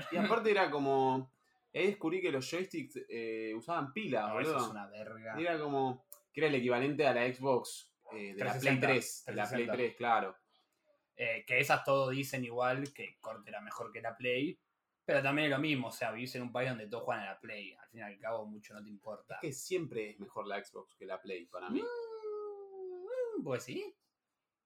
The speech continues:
Speaker 1: Y pero porque te la hacen como, te la hace una, una cosa que hace computadoras, ¿entendés? El otro te lo hace una cosa que hace computadoras, o sea, me refiero a la Play,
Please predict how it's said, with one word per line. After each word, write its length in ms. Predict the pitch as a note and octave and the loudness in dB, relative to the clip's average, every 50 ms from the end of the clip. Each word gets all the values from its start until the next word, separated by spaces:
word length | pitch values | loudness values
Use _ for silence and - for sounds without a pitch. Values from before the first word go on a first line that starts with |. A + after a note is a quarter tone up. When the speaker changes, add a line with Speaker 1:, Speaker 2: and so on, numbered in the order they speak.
| _ - | _ -12
Speaker 1:
Y 100 | C#3 C3 | -10 -8
pero 220 | C3 E3 E3 D#3 E3 | -4 -2 -2 -2 -2
porque 220 | F3 F3 E3 D#3+ | -2 -4 -4 -2
te 100 | E3 E3+ | -2 0
la 80 | F3+ G#3 | 0 -2
hacen 260 | G#3 - G3+ F#3 E3 C#3+ | -2 -2 -4 -4 -2 -2
como, 520 | C#3+ C3 B2+ B2 A#2+ A#2 A#2 A2+ A2+ G#2+ | 0 0 2 2 2 2 2 0 0 0
te 60 | - C3 | -2 -4
la 80 | F3 | -4
hace 160 | G3 - - | -4 -4 -2
una, 360 | F3+ D3 B2+ A#2+ A2+ G#2 - - - _ _ _ _ _ _ _ _ _ - | 0 0 0 0 0 -2 -8 -14 -20 _ _ _ _ _ _ _ _ _ -12
una 180 | C3+ D3 C#3+ | -10 -8 -6
cosa 200 | C3 E3+ - D#3 | -6 -6 -4 -4
que 60 | D3 D3 | -6 -4
hace 220 | - D3+ B2+ - | -4 -6 -4 -4
computadoras, 880 | - G#2+ G2+ - A#2+ G#2+ G#2+ G#2+ A#2+ D#3 D#3 C3 G#2+ G2+ F#2+ - - F#2 | -4 -6 -4 -6 -6 -4 0 2 4 6 6 4 4 2 -2 -6 -8 -12
¿entendés? 500 | F#2 G2 G2 F#2+ G2 G#2 A#2 B2+ B2+ - | -12 -10 -10 -8 -8 -6 -6 -6 -8 -6
El 80 | A2 B2 | -4 -4
otro 180 | D3+ E3+ E3+ C#3 | -2 -2 -2 0
te 80 | A#2+ | 4
lo 80 | A2+ B2+ | 6 8
hace 240 | D3+ C3+ - - A2 | 8 8 6 2 -4
una 140 | G#2 G#2+ | -4 -2
cosa 180 | A2 A2+ - A#2+ | -2 -2 -4 -2
que 60 | A#2+ B2 | -4 -4
hace 100 | A#2+ A2+ | -4 -2
computadoras, 680 | A#2+ A#2+ A#2 A#2+ B2 B2+ C3 C3+ C#3 D#3 F3 D#3+ - | -2 -2 -2 0 2 2 4 4 4 2 0 -2 -8
o 60 | F2+ | -10
sea, 120 | - G2 F#2+ | -6 -6 -4
me 100 | F#2+ F#2+ | -4 -6
refiero 260 | - - G2+ G#2 A2 | -10 -8 -4 -2 -2
a 40 | A2 | -2
la 80 | A2+ | -2
Play, 280 | A#2+ C3+ D3 D#3+ - | -2 -2 -4 -4 -6